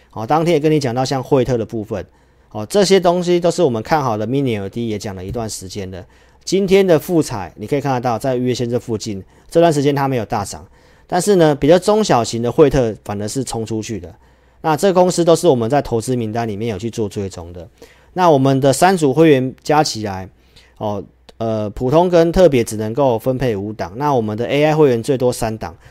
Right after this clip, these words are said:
所以老师这三组会员我们只有十三档的股票的选择跟配置。所以这个操作来讲的话，实际上要帮会员朋友考虑是很多的，而不是说一直办了个专案，然后收了会员之后一直买五档股票，再办新的专案再收会员。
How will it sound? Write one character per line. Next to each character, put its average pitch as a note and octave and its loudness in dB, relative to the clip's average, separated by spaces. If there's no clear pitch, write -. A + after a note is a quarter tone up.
所 F3+ 0
以 F#3 6
老 B2+ 6
师 E3+ 0
这 F3+ 2
三 F3 4
组 C3+ -2
会 D3 4
员 A#2+ 4
我 G#2+ -2
们 G#2+ -4
只 C3+ 0
有 B2+ 2
十 - -6
三 D3 -2
档 A2 -4
的 F2 -12
股 G2 -12
票 B2 -6
的 G#2+ -8
选 F#2+ -8
择 F2+ -12
跟 G#2+ -10
配 G2 -8
置。 E2+ -14
所 - 0
以 E3+ 6
这 G#3 2
个 F#3+ 4
操 F3 4
作 F3+ 2
来 C#3+ 6
讲 A2+ -2
的 G#2 -4
话， C3 0
实 - -6
际 C#3 -4
上 C3 -2
要 C3 -2
帮 C3 -2
会 C3 0
员 G#2+ 0
朋 A2 -6
友 G#2 -6
考 F#2 -12
虑 G#2+ -6
是 G#2+ -10
很 E2+ -16
多 F#2 -12
的， E2+ -16
而 B2+ -4
不 C#3 2
是 D3+ 2
说 E3 4
一 E3+ 0
直 D3 0
办 C#3+ 2
了 B2 0
个 A#2 0
专 B2+ -2
案， A#2+ -4
然 G#2+ -4
后 C3+ 0
收 C3 0
了 B2 0
会 C3 0
员 G2+ -4
之 A#2+ -8
后 A#2+ -4
一 A#2+ -2
直 B2 -8
买 G2 -10
五 G2+ -10
档 A2+ -4
股 F#2+ -12
票， G2+ -6
再 D#3+ -6
办 D3 0
新 D#3 -4
的 C#3+ 0
专 B2+ -4
案 C3 -6
再 B2 -6
收 A2+ -8
会 A2 -8
员。 D2+ -18